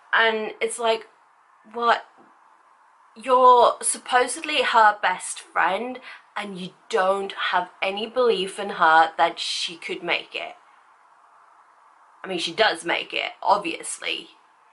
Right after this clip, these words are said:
throughout the book. But it's like, you grew up with her, and you have no belief that she will make it,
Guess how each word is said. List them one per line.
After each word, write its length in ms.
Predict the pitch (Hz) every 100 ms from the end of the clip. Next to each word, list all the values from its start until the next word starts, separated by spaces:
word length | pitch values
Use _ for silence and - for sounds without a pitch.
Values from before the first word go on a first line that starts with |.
| _ _ _ _ -
throughout 360 | 196 190 170
the 60 | 175
book. 260 | 190 - - - - - _
But 220 | 240 220 - _ _ _ _
it's 180 | 330 330
like, 340 | 339 320 - _ _ _ _ _ _ _ _ _ _
you 220 | 240 302
grew 220 | 285 269 233
up 220 | 220 -
with 120 | 277
her, 320 | 269 302 311 - - _ _
and 140 | 240 214
you 80 | 190
have 180 | 180
no 840 | 180 185 185 196 190 180 185 196 208 -
belief 500 | 220 190 175 190 - _
that 180 | - 185
she 200 | - 190
will 300 | 170 180 180 - _ 185 _
make 320 | 180 180 180
it, 260 | 220 233